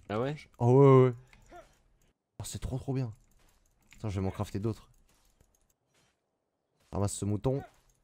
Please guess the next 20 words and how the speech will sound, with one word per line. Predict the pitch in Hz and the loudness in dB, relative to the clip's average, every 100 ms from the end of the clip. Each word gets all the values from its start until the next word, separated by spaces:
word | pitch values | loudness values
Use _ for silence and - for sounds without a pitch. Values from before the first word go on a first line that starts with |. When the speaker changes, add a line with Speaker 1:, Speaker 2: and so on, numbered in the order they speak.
| _ _ _ _ _ _ - | _ _ _ _ _ _ -10
Speaker 2:
Et | |
je | 85 | -6
vais | |
m'en | 95 | -4
crafter | 98 101 107 | -4 -6 -4
d'autres | 101 135 - | -2 -2 -2
et | |
je | 92 | -4
vais | |
chasser | 95 120 123 | -4 -4 0
avec. | 98 87 - - _ _ - | 0 -2 -8 -20 _ _ -14
C'est | 107 | -6
génial. | 110 123 104 90 _ _ _ _ _ _ _ | -4 0 -2 -4 _ _ _ _ _ _ _
Je | |
crois | 113 | -10
que | 107 | -8
j'ai | |
découvert | 110 110 113 | -6 -6 -6
une | 107 | -4
passion. | 110 - | -8 -10